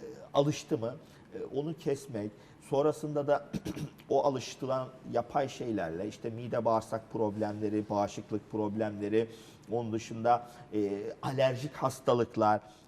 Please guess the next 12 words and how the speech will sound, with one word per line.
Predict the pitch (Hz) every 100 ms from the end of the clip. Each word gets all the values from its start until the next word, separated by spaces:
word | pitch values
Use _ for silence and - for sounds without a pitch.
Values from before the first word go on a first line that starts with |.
| -
e, | 92 87
ciddi | 92 - 185
manada, | 127 104 98 135 - - - -
e, | 80 73 69 73 71 85 90 87 - 143
arttırılıyor. | 131 - 120 101 85 78
Yani | 98 104
bununla | 113 107
alakalı | 101 95 - 110
ciddi | - -
manada | 107 92 87
çalışmalar | 107 - 95 - 95 85 85
var. | 98 127